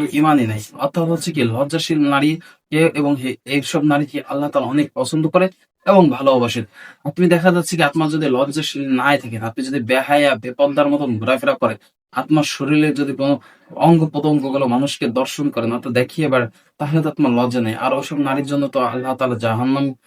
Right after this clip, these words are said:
প্রস্তুতিও করে রেখেছে, ওইসব নারীদেরকে তো আল্লাহ তাআলা জাহান্নামে নিক্ষেপ করবে।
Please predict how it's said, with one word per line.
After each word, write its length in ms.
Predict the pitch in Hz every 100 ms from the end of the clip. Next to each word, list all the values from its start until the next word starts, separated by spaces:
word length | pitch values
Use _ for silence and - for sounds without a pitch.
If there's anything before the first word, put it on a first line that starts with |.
| _ _
প্রস্তুতিও 480 | 165 160 180 175 185
করে 220 | 165 151
রেখেছে, 440 | 123 110 117 101 - -
ওইসব 220 | 123 156
নারীদেরকে 460 | 147 151 151 151
তো 80 | 147
আল্লাহ 260 | - 143 143
তাআলা 180 | 147 120
জাহান্নামে 420 | 117 135 139 135
নিক্ষেপ 340 | 127 117 135
করবে। 300 | - 123 113